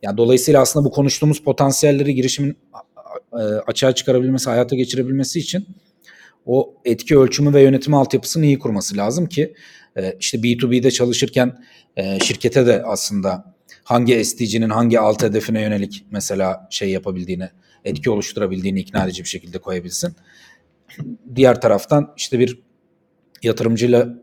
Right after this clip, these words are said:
e, yatırımcıya, e, kendini anlatırken de hani bunu yapabilsin. Çünkü etki fonları da aslında buna bakıyor yani. Onların da işte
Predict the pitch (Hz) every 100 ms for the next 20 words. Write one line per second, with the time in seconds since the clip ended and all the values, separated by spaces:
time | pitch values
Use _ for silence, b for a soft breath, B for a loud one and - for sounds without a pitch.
0 | _ _ _ - 101 92 92 110 - 113
1 | 107 113 110 - - 101 95 92 117 107
2 | 113 110 113 107 - 98 87 85 b b
3 | - 95 90 90 90 90 92 - 147 127
4 | 147 - B B B B _ 147 143 151
5 | 143 123 117 113 139 - 151 147 143 131
6 | - 95 92 92 92 98 107 107 104 107
7 | - - - - 101